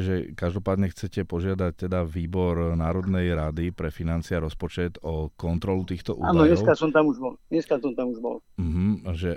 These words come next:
Speaker 2: Teraz
Speaker 1: až
Speaker 2: idem akurát odtiaľ z Bratislavy.
Speaker 1: S kým vlastne z poslancov komunikujete a, a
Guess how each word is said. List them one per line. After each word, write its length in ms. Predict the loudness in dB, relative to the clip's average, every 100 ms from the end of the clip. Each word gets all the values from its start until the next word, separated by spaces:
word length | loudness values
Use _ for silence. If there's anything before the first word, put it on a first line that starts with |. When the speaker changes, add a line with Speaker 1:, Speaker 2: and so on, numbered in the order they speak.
| 2
Speaker 2:
Teraz 240 | 4 4
Speaker 1:
až 80 | 2
Speaker 2:
idem 160 | 0 -2
akurát 320 | -2 0 0
odtiaľ 320 | -2 -4 -4
z 20 |
Bratislavy. 560 | -6 -8 -10 -10 -10 -10 -14 _ -20 -20 -20 -14
Speaker 1:
S 100 | -8
kým 460 | -2 0 0 -4 -6
vlastne 320 | -8 -6 -6
z 80 | -4
poslancov 480 | -2 0 0 2 2 0 -2 -4 -6
komunikujete 880 | -2 2 2 2 2 0 0 0 0
a, 400 | 2 2 0 -2
a 260 | -6 -6